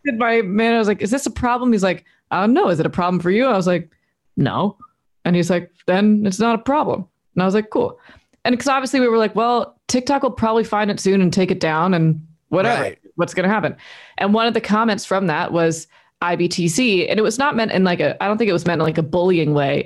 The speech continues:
Speaker 1: I think it was, like, kind of a, she had put, like, emojis and stuff on it and been like, "I B T C." And I was like, "Oh, that's kinda funny. I remember people saying that in, like,
Speaker 2: Mm-hmm.
Speaker 1: I don't
Speaker 2: Middle
Speaker 1: know,
Speaker 2: school.
Speaker 1: high school."
Speaker 2: <laughs>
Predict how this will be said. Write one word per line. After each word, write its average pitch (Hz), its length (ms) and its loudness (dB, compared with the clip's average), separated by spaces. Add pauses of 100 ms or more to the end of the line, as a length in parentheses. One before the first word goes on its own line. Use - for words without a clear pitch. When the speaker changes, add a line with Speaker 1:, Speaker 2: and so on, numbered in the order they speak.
Speaker 1:
I 170 60 -6
think 180 140 0
it 160 40 2
was, 160 100 0
like, 175 120 -2
kind 175 180 -2
of 165 80 -2
a, 160 200 0 (400)
she - 260 -2
had 190 120 -2
put, - 180 -2
like, 170 260 -2 (220)
emojis 190 520 2
and 165 120 2
stuff 165 280 -2
on 160 160 0
it 165 80 0
and 165 140 2
been 160 100 4
like, 160 220 0
"I 208 120 0
B 202 120 0
T 208 140 0
C." 233 220 2
And 190 100 0
I 185 60 0
was 185 80 0
like, 190 220 -2
"Oh, 277 180 0
that's 294 160 0
kinda 175 220 -2
funny. 170 400 -2
I 180 60 0
remember 185 260 0
people 165 200 0
saying 165 300 0
that 156 160 -4
in, 160 80 -2
like, 156 280 -2
Speaker 2:
Mm-hmm. 123 280 -12 (380)
Speaker 1:
I 156 140 -2
don't - 20 -2
Speaker 2:
Middle - 20 -2
Speaker 1:
know, 135 60 0
Speaker 2:
school. 120 300 -6
Speaker 1:
high 123 100 -8
school." 160 200 -2
Speaker 2:
<laughs> 269 920 -4